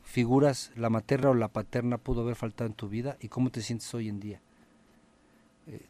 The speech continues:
¿te hubiera gustado que te, te hubieran acompañado más de chiquita? Todo lo que te estoy preguntando forja o crea una carencia o un exceso en la capacidad de amar.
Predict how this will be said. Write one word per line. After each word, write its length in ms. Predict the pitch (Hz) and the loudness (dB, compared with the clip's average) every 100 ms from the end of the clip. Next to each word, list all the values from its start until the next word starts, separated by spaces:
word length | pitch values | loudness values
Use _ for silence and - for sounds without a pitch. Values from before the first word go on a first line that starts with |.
| _ | _
¿te 100 | 120 | 2
hubiera 160 | 123 127 | 4 4
gustado 560 | 113 - 127 120 131 | 4 0 2 2 0
que 320 | - 117 101 90 _ | -2 -4 -4 -10 _
te, 160 | 110 98 | -10 -6
te 140 | - | 0
hubieran 180 | 117 117 | 2 2
acompañado 640 | - 104 107 101 104 113 | -4 -6 -4 -4 -2 -2
más 640 | 107 107 120 - - - _ - | -4 -4 -8 -14 -20 -20 _ -14
de 100 | 107 | -14
chiquita? 540 | - - 98 - 156 - _ _ _ _ _ _ _ - - - _ | -12 -14 -12 -8 -8 -10 _ _ _ _ _ _ _ -20 -20 -20 _
Todo 100 | - | 6
lo 80 | 202 | 6
que 60 | 196 | 6
te 80 | 143 | 0
estoy 180 | - | 0
preguntando 840 | 147 170 131 107 147 135 113 110 113 _ _ _ _ _ _ | 4 6 6 6 6 6 6 2 -4 _ _ _ _ _ _
forja 800 | - - 147 151 131 135 135 - | -12 4 8 8 6 2 2 -2
o 80 | 110 | -10
crea 420 | - - 135 139 | -8 0 2 4
una 240 | 131 127 131 | 4 4 4
carencia 680 | - 110 123 113 139 135 147 - | 2 4 4 2 0 0 -4 -4
o 60 | |
un 180 | 113 120 | 0 0
exceso 500 | 120 - 120 101 139 | 0 -2 -2 2 2
en 80 | 120 | 2
la 80 | 104 | -2
capacidad 500 | 104 101 95 98 98 | -4 -6 -6 -8 -6
de 100 | 104 | -6
amar. 280 | 104 120 | -6 -8